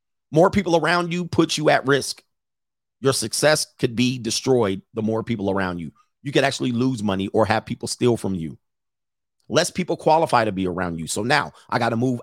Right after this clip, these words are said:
out to the mountains and the hills behind the gated community, out where there's less people. That's just a part of it. That's a part of it. But if you don't want that,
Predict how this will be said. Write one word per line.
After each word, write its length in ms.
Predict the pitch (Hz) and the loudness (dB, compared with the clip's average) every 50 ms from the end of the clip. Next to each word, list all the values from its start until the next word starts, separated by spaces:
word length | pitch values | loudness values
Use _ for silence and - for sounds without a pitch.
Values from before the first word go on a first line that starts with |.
| - - | 0 2
out 280 | 113 143 147 - - | 2 2 2 0 -2
to 80 | - 120 | -4 -2
the 100 | 104 104 | -2 0
mountains 420 | 107 123 143 165 - 165 165 135 | 0 0 0 0 0 -2 -2 -2
and 100 | 160 156 | -2 0
the 60 | 165 170 | 0 2
hills 460 | 156 156 151 135 135 143 - - - _ _ _ _ _ _ _ _ | 4 4 6 4 4 0 -2 -8 -12 _ _ _ _ _ _ _ _
behind 300 | 123 120 113 127 139 143 | 0 2 4 4 2 2
the 40 | 143 | 2
gated 240 | 135 143 147 139 131 | 2 2 2 2 0
community, 520 | 156 135 135 123 117 113 117 110 117 - _ _ _ _ _ _ - | 0 0 2 2 0 0 -2 -2 -4 -8 _ _ _ _ _ _ 2
out 200 | 123 139 143 - | 2 2 2 2
where 100 | 127 127 | -2 -2
there's 240 | 113 123 123 113 - | 0 0 -2 0 2
less 160 | 110 107 - | 0 0 0
people. 360 | - - 110 - - 64 - _ _ _ _ _ _ - | -2 -6 -6 -6 -8 -14 -20 _ _ _ _ _ _ -8
That's 160 | 127 135 - | -6 -6 -4
just 180 | - 143 - - | -4 -4 -4 -4
a 40 | 123 | -2
part 300 | - 131 123 127 120 113 | 0 2 2 2 2 0
of 80 | 90 | -4
it. 140 | 82 78 - _ _ _ _ _ _ _ _ _ _ _ _ _ _ _ _ | -6 -10 -14 _ _ _ _ _ _ _ _ _ _ _ _ _ _ _ _
That's 160 | - 123 123 - | -6 -4 -4 -4
a 60 | 110 | 0
part 220 | - 139 143 131 | 2 2 2 2
of 100 | 107 98 | 0 -2
it. 100 | 101 95 | -2 0
But 140 | 92 123 127 | 0 0 0
if 160 | - 127 120 139 | 0 -2 -2 -2
you 100 | 156 147 | -2 2
don't 300 | 127 135 151 180 - - | 4 4 4 4 4 4
want 280 | 160 175 208 214 - | 4 4 4 2 0
that, 260 | - - 160 - - | -4 -6 -6 -8 -12